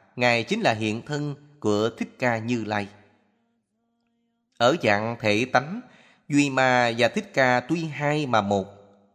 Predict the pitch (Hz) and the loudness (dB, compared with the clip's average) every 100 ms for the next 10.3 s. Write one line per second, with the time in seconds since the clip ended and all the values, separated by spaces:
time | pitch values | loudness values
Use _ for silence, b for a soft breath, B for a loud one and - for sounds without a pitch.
0 | _ _ _ _ - 190 135 123 - 175 | _ _ _ _ 0 2 2 0 0 -2
1 | 139 107 107 104 165 113 101 104 101 95 | 0 0 0 -2 -2 0 0 0 2 0
2 | 87 - - - 110 147 185 123 117 110 | -4 -10 -12 2 2 2 -4 -2 0 0
3 | 107 98 - b b b - 139 135 131 | -4 -6 -20 b b b -2 0 0 -2
4 | 123 156 165 120 135 151 107 110 156 110 | -2 -2 2 2 2 0 0 0 0 0
5 | 110 190 208 247 _ - 107 170 117 98 | 0 -4 -12 -12 _ -2 0 0 -6 -8
6 | 85 156 - - 107 95 - b b b | -6 -10 -10 -6 -6 -6 -16 b b b
7 | b 139 214 196 170 120 107 117 147 180 | b 0 2 0 -2 0 0 0 0 0
8 | 135 113 110 107 180 - 107 98 107 98 | 0 -2 0 -2 -2 0 0 0 -4 -4
9 | 101 131 123 117 117 107 B B 113 120 | -2 -2 -2 -4 -4 -10 B B -2 0
10 | 160 254 113 | 0 -2 -4